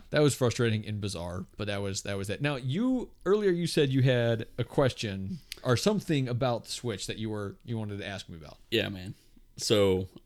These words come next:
Speaker 2: I listen to, you know, quite a few podcasts.
Speaker 1: Yeah,
Speaker 2: And I
Speaker 1: man.
Speaker 2: talk to a lot of people.
Speaker 1: Sure.
Speaker 2: So, it seems like, you know,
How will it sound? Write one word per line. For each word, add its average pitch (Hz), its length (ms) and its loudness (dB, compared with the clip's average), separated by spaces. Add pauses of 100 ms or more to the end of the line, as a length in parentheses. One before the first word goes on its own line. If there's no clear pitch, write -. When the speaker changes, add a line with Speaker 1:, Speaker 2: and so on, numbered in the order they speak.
Speaker 2:
I 147 40 0
listen 123 440 2 (180)
to, 151 100 -6
you 143 60 -2
know, 131 200 -4
quite - 180 -4
a - 60 0
few - 160 -4
podcasts. 95 680 -6 (120)
Speaker 1:
Yeah, 131 220 0
Speaker 2:
And 269 80 -6
I 107 60 -2
Speaker 1:
man. 123 80 -2
Speaker 2:
talk 113 180 2
to 110 100 -2
a 95 40 0
lot 92 120 -2
of - 60 -8
people. - 340 -8 (100)
Speaker 1:
Sure. 107 520 0 (160)
Speaker 2:
So, 107 560 4
it 117 120 2
seems 262 360 0
like, 101 540 -4 (800)
you 117 120 2
know, 98 360 -2